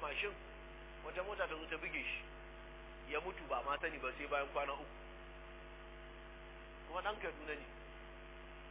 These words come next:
Kaga bai san cewa zai mutu a ina ba? A ina? A garin Madina. Kaga wannan yana cikin ceton manzon Allah sallallahu alaihi wasallam. Duk wanda ya mutu a Madina, manzon Allah ya ce, "Ni zan nemi ceton sa a ranar tashin kiyama wajen Allah."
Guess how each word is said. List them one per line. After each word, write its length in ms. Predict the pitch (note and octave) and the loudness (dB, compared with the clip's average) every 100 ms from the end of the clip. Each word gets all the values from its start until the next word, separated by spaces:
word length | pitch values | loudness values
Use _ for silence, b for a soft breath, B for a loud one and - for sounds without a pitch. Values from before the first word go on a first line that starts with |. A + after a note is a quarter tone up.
| - - - - - | -10 -10 -10 -10 6
Kaga 240 | - A#3 C4+ | 10 12 12
bai 140 | B3+ | 12
san 160 | A#3+ B3+ D4 | 10 10 12
cewa 280 | C#4+ B3+ B3 | 12 12 12
zai 100 | C4 | 10
mutu 180 | B3+ A#3 | 12 12
a 100 | A3 | 12
ina 160 | A#3+ | 12
ba? 180 | B3+ B3 - - - - - - - - - - - - - E3+ | 12 12 12 -2 -6 -8 -8 -8 -10 -10 -10 -10 -10 -10 2 10
A 180 | G#3 A3 | 12 12
ina? 120 | B3+ G#3+ | 12 12
A 40 | F#3 | 12
garin 220 | F#3+ C4+ | 8 8
Madina. 340 | G#3+ - F3 B2 - - - - - - - - - | 6 4 0 -2 -4 -8 -8 -8 -10 -8 -8 -8 4
Kaga 200 | D3+ E3+ | 6 8
wannan 220 | G3 A3 G#3 | 6 6 6
yana 180 | F#3+ D3+ | 4 2
cikin 280 | - F#3 D#3 | 0 -4 -2
ceton 240 | D3+ E3+ D#3+ | 0 0 0
manzon 220 | C3+ C3 | -2 0
Allah 260 | C#3 C#3 A2+ - - - | 0 2 0 -2 -6 -4
sallallahu 480 | D#3 C3 B2 A#2 | 0 0 2 2
alaihi 240 | A#2 A#2+ A2+ - | 0 0 -4 -6
wasallam. 280 | A2+ - - - - - | -8 -8 -10 -10 -8 4
Duk 180 | G#4+ F#4+ | 4 6
wanda 220 | D#4+ C4+ | 2 4
ya 60 | A3 | 2
mutu 200 | G#4+ F#3+ | 4 4
a 80 | D3+ | 4
Madina, 300 | C#3+ E3+ D3+ | 0 0 0
manzon 220 | C#3+ E3+ | 6 6
Allah 200 | F#3+ E3 | 8 6
ya 60 | E3 | 4
ce, 80 | E3 | -2
"Ni 100 | F3 | -2
zan 140 | F3+ F#3+ | 0 0
nemi 180 | D#3 E3 | -2 -4
ceton 280 | D3+ D#3+ D#3 | -4 -4 -2
sa 80 | C#3+ | 0
a 40 | C3 | 0
ranar 220 | C3+ C#3+ | 0 0
tashin 260 | D3+ D3 - C#3+ | -2 -2 -8 -6
kiyama 220 | C3+ B2 | -6 -4
wajen 240 | A#2 A2+ | -6 -6
Allah." 200 | A#2+ - | -6 -8